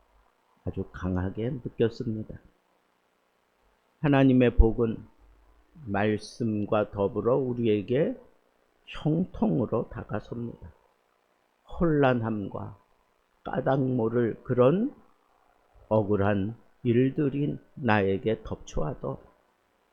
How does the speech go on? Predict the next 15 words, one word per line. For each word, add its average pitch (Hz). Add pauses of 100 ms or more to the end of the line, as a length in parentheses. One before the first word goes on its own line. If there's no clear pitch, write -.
(160)
내가 87
흔들리지 156 (260)
않고 95
평안을 131 (340)
누립니다. 117 (1080)
두려움 143
앞에서도 151 (120)
당당한 117
그 -
담대함이 143
있습니다. 131 (880)
세상의 156
조롱에도 156 (460)
꺾이지 -
않는, 101